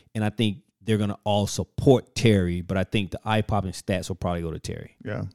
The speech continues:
Speaker 2: Um, a-, and I, I will say, I think we will have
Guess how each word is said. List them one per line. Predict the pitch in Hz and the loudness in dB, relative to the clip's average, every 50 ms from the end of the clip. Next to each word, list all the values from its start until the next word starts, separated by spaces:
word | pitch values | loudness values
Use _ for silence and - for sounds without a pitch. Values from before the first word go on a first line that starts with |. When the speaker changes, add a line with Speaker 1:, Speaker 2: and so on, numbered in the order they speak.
| _ _ _ - | _ _ _ -2
Speaker 2:
Um, | 135 131 131 131 131 131 131 135 135 - - - _ - | 2 4 4 6 6 4 4 2 0 -2 -6 -8 _ -12
a-, | - - - _ _ _ _ _ _ _ _ _ _ _ _ _ - | -12 -12 -12 _ _ _ _ _ _ _ _ _ _ _ _ _ 4
and | 190 185 196 | 6 8 8
I, | 214 208 - | 8 8 8
I | 214 208 220 | 8 6 8
will | 214 233 220 202 | 10 10 8 8
say, | - - - 208 196 180 156 139 139 | 8 6 4 6 8 8 8 8 6
I | 117 127 139 | 6 6 4
think | 139 - - - 180 170 - - | 4 4 6 6 6 6 6 6
we | 143 143 | 6 8
will | 139 135 135 127 123 | 8 10 10 10 8
have | 117 131 131 131 131 127 120 - | 8 8 8 10 8 8 6 4